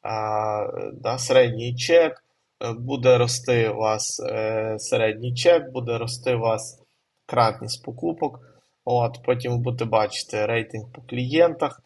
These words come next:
хто сам більше купляє. Е, зразу будете, в-, ну, в-, виділити собі, е,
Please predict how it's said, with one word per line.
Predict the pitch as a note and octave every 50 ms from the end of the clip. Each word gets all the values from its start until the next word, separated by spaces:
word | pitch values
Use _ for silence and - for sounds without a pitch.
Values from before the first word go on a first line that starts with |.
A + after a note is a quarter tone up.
| _ _ _ _ _ _ _
хто | _ A#2+ _ - C3 C3+ B2+
сам | B2 - B2 B2 B2
більше | A#2+ A#2 G#2+ - B2+
купляє. | A#2+ - C3 B2 A#2+ C#3+ D#3 D#3 D#3 D3+ D3 C#3+ C#3 C3 B2+ - - - - _ _ _ _ _ _ _ - -
Е, | B2 B2 A#2+ A#2 A#2 A#2 A2+
зразу | A2+ A#2+ C#3 C#3+ D3+ D3+ C#3+ C#3 C3
будете, | B2 B2+ C3 B2+ B2 C3+ C3 B2+ A#2+
в-, | - - B2 B2 B2 B2 B2 B2 C3+
ну, | D3+ C#3+ B2+
в-, | A2+ A#2 A#2+ B2 A#2+ A#2+ A#2+ A#2+
виділити | A#2+ D3 D3+ C#3+ C#3 C3+ B2 A#2 A#2+ - B2+
собі, | A#2+ - - B2 A#2 A#2+ B2 B2 A#2
е, | A2 A2 -